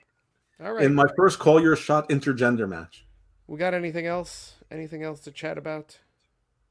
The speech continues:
Speaker 2: Nah.
Speaker 1: I think that's it, right? We took
Speaker 2: Yeah,
Speaker 1: a,
Speaker 2: we're, we're,
Speaker 1: a
Speaker 2: we're close to our two-hour limit, and I, I'm sure I've got two hundred notifications on Twitter that, that, uh, I have to answer each one dutifully.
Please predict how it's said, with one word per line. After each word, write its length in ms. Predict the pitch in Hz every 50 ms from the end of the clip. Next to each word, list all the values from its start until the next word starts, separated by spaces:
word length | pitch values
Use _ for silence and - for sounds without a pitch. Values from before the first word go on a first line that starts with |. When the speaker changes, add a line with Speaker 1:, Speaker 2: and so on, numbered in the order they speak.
| _ _ _ _ _ - - - _ -
Speaker 2:
Nah. 380 | - 62 69 76 71 71 80 -
Speaker 1:
I 1200 | - _ _ _ _ _ _ _ _ _ _ _ _ _ _ _ _ _ _ _ _ _ _ -
think 140 | 151 156 143
that's 260 | 127 113 - - -
it, 140 | 151 156 -
right? 260 | 113 123 127 143 165
We 160 | 180 135 135 131
took 200 | - - 151 143
Speaker 2:
Yeah, 120 | 143 139
Speaker 1:
a, 20 |
Speaker 2:
we're, 180 | - - 165 165
we're, 120 | 170 175 -
Speaker 1:
a 60 | -
Speaker 2:
we're 140 | - 175 175
close 340 | - - 135 127 123 123 -
to 100 | - 120
our 140 | 113 110 98
two-hour 440 | - - 113 104 101 101 101 98 98
limit, 320 | 95 95 92 98 101 95
and 140 | 101 104 113
I, 180 | 120 131 - - -
I'm 180 | 117 117 120
sure 220 | 120 - - 123 107
I've 80 | 101
got 180 | - 107 95 -
two 200 | - - 123 90
hundred 340 | 101 110 107 95 101 104 98
notifications 680 | 98 98 95 - - - - 95 92 87 101 95 87 90
on 160 | 90 90 87
Twitter 420 | - - 101 95 87 85 82 85
that, 220 | 85 87 87 92 - -
that, 300 | 95 90 85 - _ -
uh, 180 | 92 92 90 85 - - - - -
I 80 | 98
have 140 | 98 101 -
to 140 | - 107 -
answer 300 | 113 107 104 - - 120 -
each 200 | 110 110 - -
one 160 | - 101 95
dutifully. 440 | 90 92 92 90 - - - 78 73